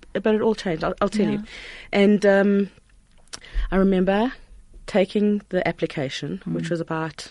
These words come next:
Speaker 1: twenty pages,
Speaker 2: Mm.
Speaker 1: and I went inside my apartment, I closed my front door, and I leant against the front door, and I held this application against my chest,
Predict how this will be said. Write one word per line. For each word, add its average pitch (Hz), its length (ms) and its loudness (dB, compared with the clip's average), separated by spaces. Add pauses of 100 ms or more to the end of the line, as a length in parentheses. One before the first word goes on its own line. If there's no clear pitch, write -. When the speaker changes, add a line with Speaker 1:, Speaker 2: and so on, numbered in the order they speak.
(140)
Speaker 1:
twenty - 340 -8
pages, - 560 -10
Speaker 2:
Mm. 165 200 -8 (640)
Speaker 1:
and 165 520 0 (260)
I 170 80 -8
went 165 260 -2
inside 196 320 -4
my 214 160 0
apartment, 160 680 -8 (680)
I - 40 -18
closed - 640 -4
my 202 140 0
front 160 280 -4
door, 160 140 -6
and 156 120 -6
I 156 60 -4
leant 180 280 -2
against 202 340 -4
the 180 80 -6
front 147 340 -8
door, 156 300 -8
and 156 140 -10
I 143 40 -8
held 180 400 -6 (280)
this 175 180 -8
application 170 480 -8
against 156 300 -8
my 160 80 -6
chest, - 400 -10